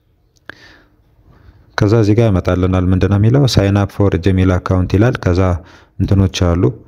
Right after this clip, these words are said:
ጎ ቱ ዘ ጉግል አካውንት ቱ ሳይን ኢን ፔጅ። ለመጀመሪያው ላይክ በዚህኛው መግባት እንደምንችል ማለት ነው። ከዛ ክሬት አካውንት የሚለውን ይኸው እዚህ ጋር አለ። ክሬት አን አካውንት፣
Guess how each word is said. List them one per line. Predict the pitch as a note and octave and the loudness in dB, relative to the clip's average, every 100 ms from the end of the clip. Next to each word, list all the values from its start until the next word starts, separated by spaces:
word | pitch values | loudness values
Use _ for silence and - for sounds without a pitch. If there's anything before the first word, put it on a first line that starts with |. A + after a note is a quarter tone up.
| _ _ _ - | _ _ _ -4
ጎ | G2+ G2+ | -2 0
ቱ | G#2 | 0
ዘ | G2 G2 | -2 0
ጉግል | G2 F#2+ F2+ | 0 0 0
አካውንት | F#2 - F#2+ F2+ | -2 0 -2 0
ቱ | |
ሳይን | F#2+ F#2 F2 | 0 0 0
ኢን | F#2 F#2+ | 0 0
ፔጅ። | A#2+ B2+ - _ _ _ _ _ _ - | 0 -2 -6 _ _ _ _ _ _ -6
ለመጀመሪያው | G#2 G2 F#2 F2+ F2 F2 | -2 0 0 0 0 0
ላይክ | F2 - | -2 -2
በዚህኛው | G2 F#2+ F#2+ F#2 | 0 2 2 2
መግባት | F2 E2 F2 E2+ | 0 0 0 2
እንደምንችል | F2 E2+ E2+ E2 B2+ | 2 2 0 0 0
ማለት | G2+ D#2+ D#2+ | 0 -2 -2
ነው። | E2 - - - _ | -4 -4 -16 -20 _
ከዛ | - F#2 B2 C3+ | -2 0 0 0
ክሬት | - F#2+ F2+ - - F#2+ | 0 2 0 0 -2 0
አካውንት | F2 - F2+ F2 | -4 -4 -4 -2
የሚለውን | F2 F2 E2+ F2+ A#2+ | -2 -2 -2 0 0
ይኸው | G#2+ E2+ E2 | 0 2 0
እዚህ | D#2+ | -2
ጋር | D#2+ E2 | -2 -2
አለ። | E2 | -2
ክሬት | E2+ F2+ E2+ | -2 -2 0
አን | E2+ | 0
አካውንት፣ | E2+ - G#2 C3+ | -2 -2 0 0